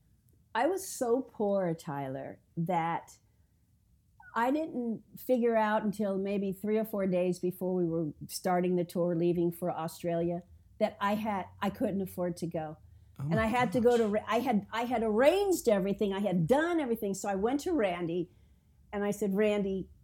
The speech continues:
Speaker 1: can you just record the, the standings for me? Can you record who got what place?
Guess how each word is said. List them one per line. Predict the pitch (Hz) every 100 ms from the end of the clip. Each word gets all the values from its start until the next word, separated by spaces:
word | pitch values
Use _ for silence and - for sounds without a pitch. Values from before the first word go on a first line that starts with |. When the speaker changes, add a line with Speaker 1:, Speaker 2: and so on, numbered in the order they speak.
| - - - - -
Speaker 1:
can | - 311 247
you | 220
just | 269 269 -
record | 247 - 226 220 208
the, | 196 190 -
the | 190 190
standings | 190 - 190 196 190 196
for | - 190 196
me? | 196 196 - - -
Can | - 214
you | 214
record | 208 208 - 226 220
who | 220 214
got | 214 196 -
what | 208 -
place? | - 214 190 180 185 - -